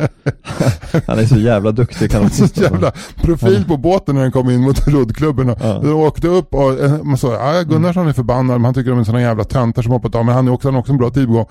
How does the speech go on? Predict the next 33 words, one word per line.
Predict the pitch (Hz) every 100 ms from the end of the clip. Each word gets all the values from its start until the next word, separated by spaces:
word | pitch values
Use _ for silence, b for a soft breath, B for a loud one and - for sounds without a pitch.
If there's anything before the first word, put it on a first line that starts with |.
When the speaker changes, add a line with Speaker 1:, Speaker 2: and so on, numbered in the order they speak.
| B
Speaker 2:
Och | B 135
sen | 151 147
så | 165
liksom | 135 120
r-, | - _ - 120 120 165 170
skrapar | - 165 147 - 143
ni | 139 147 143
bottengruset | 120 123 - 127 120 127 117 127
och | 127
då | 135
reser | 131 139 175 160
han | 175
sig | 143
upp, | 110
så | 139
går | 120 160 151
han | 120
och | 139
då |
ser | - 156 175
man | 175
hur | 139 123 117
s-, | 110 - - -
ilskan | - 143 123 - 131
rinner | 127 127
av | 135 151
honom. | 151 113
Så | 101
när | 120
han |
kommer | 120 120 131
in | 151 151
till | 139 117